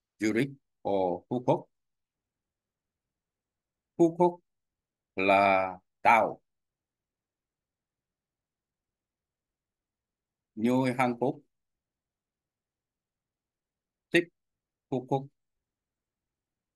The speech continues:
Cho du lịch. Du lịch ở Phú Quốc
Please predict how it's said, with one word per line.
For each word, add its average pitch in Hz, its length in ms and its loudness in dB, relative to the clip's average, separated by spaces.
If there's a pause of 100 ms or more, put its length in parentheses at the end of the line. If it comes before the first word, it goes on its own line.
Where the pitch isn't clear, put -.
(340)
Cho 92 580 -4 (960)
du 131 80 2
lịch. 117 140 0 (1500)
Du 139 180 4
lịch 104 140 0 (840)
ở 104 100 -2 (160)
Phú 135 160 -4
Quốc 156 260 2